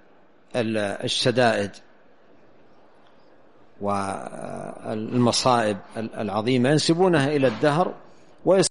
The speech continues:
ويسبونها للدهر ويسبون ال-، فيضيفون إلى الدهر ما ينالهم من الشدائد،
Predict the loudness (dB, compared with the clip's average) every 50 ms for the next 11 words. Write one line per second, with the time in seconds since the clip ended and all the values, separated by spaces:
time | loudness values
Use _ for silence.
0 | -4 _ _ _ _ _ _ _ _ _ _ _ -20 -20 -20 _ _ _ _ _
1 | _ _ _ _ _ _ -10 -8 -6 -2 2 2 4 4 4 4 2 0 -2 0
2 | 0 0 2 2 2 4 4 4 4 4 2 0 0 0 0 2 2 4 4 4
3 | 2 0 -4 -8 -18 -20 -20 -20 -20 -20 -20 -20 -20 -20 -2 0 0 2 4 2
4 | 2 0 _ _ _ _ _ _ _ _ _ _ _ _ _ _ _ _ _ _
5 | _ _ _ _ _ _ _ -6 -2 0 2 2 2 2 2 2 2 2 2 4
6 | 4 4 2 2 0 2 2 2 2 2 0 0 2 2 2 2 2 2 2 4
7 | 4 4 4 4 2 2 0 0 -2 -2 0 0 0 2 2 2 4 2 2 0
8 | -2 -4 -4 0 0 0 2 2 0